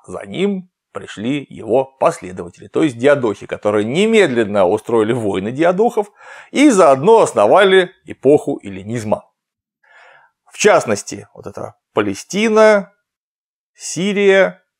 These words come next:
эти места стали объектом очень долгой борьбы между диадохами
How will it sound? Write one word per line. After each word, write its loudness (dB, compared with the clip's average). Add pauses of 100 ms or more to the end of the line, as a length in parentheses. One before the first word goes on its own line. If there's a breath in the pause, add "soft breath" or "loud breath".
(580)
эти -16
места 2
стали -2
объектом 0
очень 2
долгой 4
борьбы 2
между 0 (680 soft breath)
диадохами -2